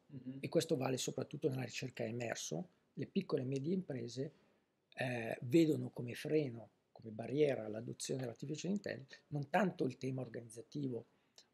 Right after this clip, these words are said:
Speaker 2: o tecnologico, ma il problema finanziario, cioè come pagare, come finanziare questa, questo cambiamento.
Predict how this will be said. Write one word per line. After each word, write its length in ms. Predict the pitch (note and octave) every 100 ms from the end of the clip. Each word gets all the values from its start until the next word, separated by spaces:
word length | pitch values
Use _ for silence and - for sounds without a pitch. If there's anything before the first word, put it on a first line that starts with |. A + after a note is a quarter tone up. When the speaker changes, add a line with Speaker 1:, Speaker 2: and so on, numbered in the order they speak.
| _
Speaker 2:
o 340 | D#3+ D#3+ - -
tecnologico, 480 | - C3+ A#2+ - _ _
ma 80 | -
il 80 | C#3
problema 240 | D#3 D#3
finanziario, 580 | C#3+ D3 C3 - G#2 A#2+
cioè 140 | - -
come 220 | E3 D3+
pagare, 540 | B2 E3 D3+ C3 D3 -
come 200 | C#3+ C3
finanziare 680 | C#3 C#3+ C3 - A2+ A2+
questa, 440 | - C#3 - B2+ - _
questo 260 | - - B2
cambiamento. 680 | A2+ A#2 G#2+ G#2 - _